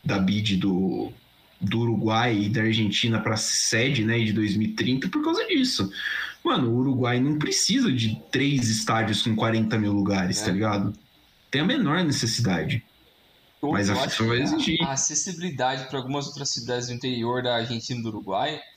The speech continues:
Speaker 2: são meio precárias. Aí eu não sei como
Speaker 1: É,
Speaker 2: seria
Speaker 1: cara,
Speaker 2: a
Speaker 1: é meio
Speaker 2: logística
Speaker 1: foda.
Speaker 2: disso. É, tinha a história também de dois mil e trinta ser o, o Portugal e Espanha, né?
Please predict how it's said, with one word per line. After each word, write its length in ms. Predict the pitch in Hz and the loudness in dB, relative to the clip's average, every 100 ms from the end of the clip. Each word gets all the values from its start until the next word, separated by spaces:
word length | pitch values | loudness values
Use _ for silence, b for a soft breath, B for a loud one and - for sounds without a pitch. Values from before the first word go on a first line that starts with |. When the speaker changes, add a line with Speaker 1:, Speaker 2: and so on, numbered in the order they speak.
| B B B | B B B
Speaker 2:
são 200 | - 113 | -6 -4
meio 200 | 110 110 | -2 -2
precárias. 600 | 123 180 - 117 104 110 | -4 -4 -2 -2 -4 -6
Aí 80 | 104 | -6
eu 40 | |
não 100 | 127 | -6
sei 200 | 180 180 | -6 -8
como 180 | - 131 | -6 -6
Speaker 1:
É, 20 | |
Speaker 2:
seria 420 | 127 131 123 107 120 | -4 -2 -2 -2 -4
Speaker 1:
cara, 140 | 127 | -2
Speaker 2:
a 40 | |
Speaker 1:
é 20 | 127 | -2
meio 100 | 127 | -2
Speaker 2:
logística 360 | - 120 - | -2 -4 -4
Speaker 1:
foda. 160 | 190 185 | -4 -2
Speaker 2:
disso. 420 | 135 - - 208 - _ _ _ _ _ _ - | -2 -4 -6 -10 -16 _ _ _ _ _ _ -14
É, 440 | - 71 58 55 - | -10 -10 -10 -14 -10
tinha 240 | - 135 | -8 -4
a 20 | |
história 240 | - 160 151 | -4 -2 -4
também 200 | 143 139 | -4 -4
de 80 | 131 | -4
dois 160 | 135 | -4
mil 100 | 135 | -4
e 100 | 131 127 | -6 -6
trinta 320 | - 127 131 131 | -8 -6 -4 -4
ser 200 | - 131 | -4 -4
o, 480 | 127 131 120 117 | -8 -8 -8 -8
o 40 | 107 | -8
Portugal 600 | - 131 131 117 117 127 | -6 -6 -4 -2 -2 -2
e 120 | 127 | -2
Espanha, 520 | 131 - - 120 131 131 | -2 -4 -6 -4 -4 -4
né? 220 | 127 | -6